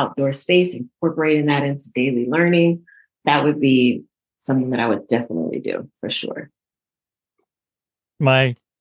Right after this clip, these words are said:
Speaker 2: daughter, many years ago, she's married and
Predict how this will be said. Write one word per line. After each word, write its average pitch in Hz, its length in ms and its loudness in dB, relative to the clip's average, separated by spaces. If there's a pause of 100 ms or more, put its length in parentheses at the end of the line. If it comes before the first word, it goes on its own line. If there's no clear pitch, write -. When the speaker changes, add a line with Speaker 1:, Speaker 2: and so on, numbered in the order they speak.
(180)
Speaker 2:
daughter, 139 640 4 (120)
many 156 240 4
years 131 260 4
ago, 120 240 -2
she's 120 440 -6 (340)
married 117 400 0
and 113 200 -8